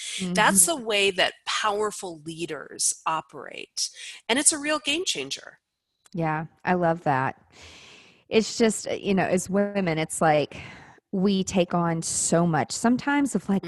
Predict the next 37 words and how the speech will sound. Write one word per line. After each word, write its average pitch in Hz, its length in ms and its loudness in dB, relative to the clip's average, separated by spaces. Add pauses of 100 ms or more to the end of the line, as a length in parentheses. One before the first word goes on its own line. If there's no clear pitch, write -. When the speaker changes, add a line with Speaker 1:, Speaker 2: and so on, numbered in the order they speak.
Speaker 2:
"We 254 100 8
can 226 220 2
Speaker 1:
Mm. - 60 -2
Speaker 2:
fix - 240 -2
this 226 260 0
and 185 140 2
we 214 100 2
can 226 200 0
fix 233 240 0
that," 208 380 2
and 180 280 -2 (540)
it's 247 160 6
okay 294 260 6
to 330 60 4
ask - 260 0
for 269 100 0
help, 240 460 2
and 220 100 0
we 262 100 0
don't 320 180 2
have 277 320 0
to 302 100 0
Speaker 1:
Oh, 294 40 6
Speaker 2:
know 285 180 6
Speaker 1:
God, 285 100 0
Speaker 2:
everything 277 640 0
all 262 160 4
the 269 100 2
Speaker 1:
please. - 40 -2
Speaker 2:
time. 285 480 0
Like, 269 200 -2 (140)
it's 277 220 -2
okay. 302 840 -2 (380)
Speaker 1:
Please, 294 420 6
Speaker 2:
So 262 200 10
Speaker 1:
get 247 160 10
help. 277 420 6